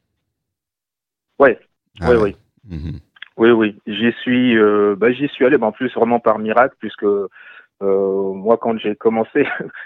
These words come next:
Speaker 1: <laughs> j'ai commencé à chercher les places, c'était déjà complet.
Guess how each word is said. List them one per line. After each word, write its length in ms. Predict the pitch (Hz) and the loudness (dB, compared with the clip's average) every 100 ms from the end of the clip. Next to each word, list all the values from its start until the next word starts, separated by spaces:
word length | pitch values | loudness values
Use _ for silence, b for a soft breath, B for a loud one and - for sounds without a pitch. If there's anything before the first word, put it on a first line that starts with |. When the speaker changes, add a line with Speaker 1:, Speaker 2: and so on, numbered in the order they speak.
| - | -12
Speaker 1:
<laughs> 160 | 123 - | -10 -2
j'ai 160 | 127 | 0
commencé 420 | 120 - 135 131 123 | 2 2 2 2 0
à 60 | |
chercher 300 | - 113 127 | 0 -2 -2
les 100 | 117 | -4
places, 220 | - 120 - | 0 -2 -2
c'était 220 | 104 110 | -6 -6
déjà 260 | 104 107 107 | -4 -2 -2
complet. 400 | 104 101 123 | -4 -4 -4